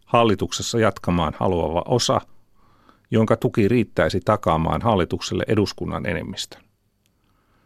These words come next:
Sipilä ja Orpo olivat paitsi ministereitä, myös puoluejohtajia. Kyllä he tajusivat, mikä merkittävä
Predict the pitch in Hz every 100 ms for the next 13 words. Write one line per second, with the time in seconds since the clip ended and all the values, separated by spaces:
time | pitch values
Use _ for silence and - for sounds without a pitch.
0 | _ _ _ _ - 147 - 147 90 -
1 | - 104 95 - - 131 131 - 139 -
2 | - _ _ 214 107 98 - 117 117 131
3 | 120 147 - 139 131 117 113 - - _
4 | - 147 120 - 120 95 73 - - -
5 | - - _ _ _ _ _ _ _ _
6 | _ _ _ _ _ _ _ _ _ _
7 | _ - - - - 160 165 180 160 143
8 | 92 98 85 - - 123 107 113 131 104
9 | - 95